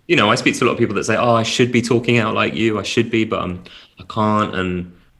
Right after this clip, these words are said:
you know, it's okay. Like, it, you know, for me, it took years to start properly speaking. It was definitely writing that helped me to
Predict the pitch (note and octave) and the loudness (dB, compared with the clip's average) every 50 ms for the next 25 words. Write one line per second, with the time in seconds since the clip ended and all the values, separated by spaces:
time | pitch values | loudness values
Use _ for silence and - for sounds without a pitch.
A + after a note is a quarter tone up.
0 | _ _ _ _ _ _ - G#3 A3 - - - E3+ D#3+ D#3+ F3 E3 B2 F2+ F#2 | _ _ _ _ _ _ -6 -4 -4 -2 -2 0 -2 -2 -2 -2 -2 -2 -2 -2
1 | F#2+ F2+ F2+ F2+ - - G#2 G#2 - - - C3 C3+ A#2 A2+ A2+ - C#3 C3+ A#2 | -2 -2 -2 -4 -4 -4 -4 -4 -4 -4 -4 -2 0 0 0 0 0 0 0 0
2 | C3 - C3 G#2 A2 C#3 F#3+ G3 A#2 F2 E2+ - - - - F2+ - G2 F#2 E2+ | 0 -2 -4 -4 -2 -2 -2 -2 -2 -4 -6 -10 -12 -16 -12 -6 -2 -2 -2 -2
3 | - - - - E2+ - - F2 - - - F#2+ - G2 F#2 F2 E2+ E2+ E2+ - | -4 -8 -14 -16 -16 -14 -14 -14 -12 -8 -8 -6 -4 -2 0 0 -2 -2 -6 -12
4 | - - _ _ - - - - G#2 G2 F#2 - - F2 E2+ E2+ E2+ E2+ - - | -18 -20 _ _ -20 -20 -12 -6 -6 -6 -4 -4 -6 -6 -6 -8 -10 -12 -14 -18
5 | - _ _ _ _ _ _ _ _ - - - - G#2 G#2+ G#2+ G#2+ C#3+ C3+ - | -20 _ _ _ _ _ _ _ _ -12 -6 -2 0 0 0 0 0 0 0 0
6 | C3+ A#2+ A2 G#2+ G#2 F#2 D2+ - - - - G2 F2+ F#2+ F#2 F2+ - - F#2+ G2 | 0 0 2 2 0 0 -2 -6 -12 -14 -10 -4 0 2 2 2 2 0 0 0
7 | C3 E3+ - - - G2 G2 F#2 - - - G2+ F#2+ F#2+ F#2+ F2+ F2 F2 F2+ - | 0 -2 -4 -6 -4 -2 -2 -2 -4 -6 -4 -2 0 0 0 0 -2 -6 -8 -14
8 | - - - F#2 F2 D#2 - - | -12 -4 -2 -2 -2 -4 -6 -16